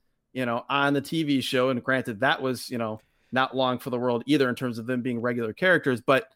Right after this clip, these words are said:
it just, watching this now, it felt like the end of something, because as big of a deal as John Cena was, as big of a deal, if you want to say, as Roman Reigns was slash is, neither of those guys approached, uh, the level, uh, uh,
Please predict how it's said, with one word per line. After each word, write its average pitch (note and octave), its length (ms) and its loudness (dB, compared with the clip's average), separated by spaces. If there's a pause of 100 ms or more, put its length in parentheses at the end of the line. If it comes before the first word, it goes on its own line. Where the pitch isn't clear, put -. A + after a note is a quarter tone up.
(500)
it D#3+ 160 6
just, - 240 -2 (640)
watching E3+ 520 2
this G#3 180 -2
now, F3 300 0
it E3 180 -2
felt - 600 -2 (580)
like C#3+ 180 4
the C#3+ 160 0
end C#3 220 4
of B2+ 100 2
something, A#2 340 -6
because D#3 260 -2
as E3+ 120 4
big B3 200 0
of C4 80 0
a A#3+ 60 0
deal A3+ 200 6
as F#3 80 4
John D#3+ 320 0
Cena F#3 320 2
was, C3 400 4
as C#3 140 -4
big E3 160 2
of G3 80 2
a E3 40 2
deal, C#3+ 240 6
if D3+ 120 4
you C3+ 80 0
want C#3 120 4
to C3+ 40 4
say, D3 180 2
as B2+ 120 2
Roman C3+ 420 2
Reigns B2+ 480 0
was B2 360 -2
slash B2 380 -4
is, B2 340 -4 (340)
neither A3 320 8
of F3 100 2
those F3 240 4
guys C#3 420 4
approached, - 800 2 (460)
uh, A#2+ 180 0
the C3+ 160 4
level, C3 640 2
uh, A#2+ 280 0
uh, B2 120 -2